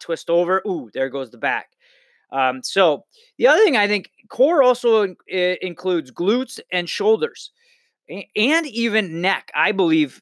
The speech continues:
um, you know, all those intricate parts that we maybe neglect.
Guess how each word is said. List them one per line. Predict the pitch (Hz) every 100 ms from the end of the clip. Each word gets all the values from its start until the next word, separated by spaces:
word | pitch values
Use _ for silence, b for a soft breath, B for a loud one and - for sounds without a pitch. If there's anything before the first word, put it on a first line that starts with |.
| -
um, | 147 147 147 143 131
you | 147
know, | 147
all | 151 190 220
those | 220 190 - - _ 185
intricate | 202 208 180 -
parts | 165 170 -
that | 147
we | 143 143 139 135 -
maybe | 135 160 175
neglect. | 151 123 135 147 - -